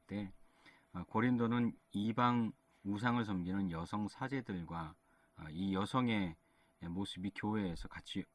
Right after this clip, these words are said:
크게 오버랩되는 경우가 많습니다. 그래서, 어, 여성의 어떤 예언이나 또 어떤 말을 할 때, 예,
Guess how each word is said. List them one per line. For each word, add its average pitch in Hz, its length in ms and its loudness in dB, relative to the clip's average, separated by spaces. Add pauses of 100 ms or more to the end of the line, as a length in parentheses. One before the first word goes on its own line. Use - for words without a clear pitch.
크게 - 240 -6
오버랩되는 95 760 -2
경우가 80 240 -8
많습니다. - 640 -12 (1400)
그래서, 110 640 4 (480)
어, 87 120 -2
여성의 104 360 4
어떤 123 260 4
예언이나 95 800 0 (380)
또 87 100 -6
어떤 92 220 -2
말을 92 380 0
할 90 120 -4
때, 87 360 -4 (440)
예, 80 100 -10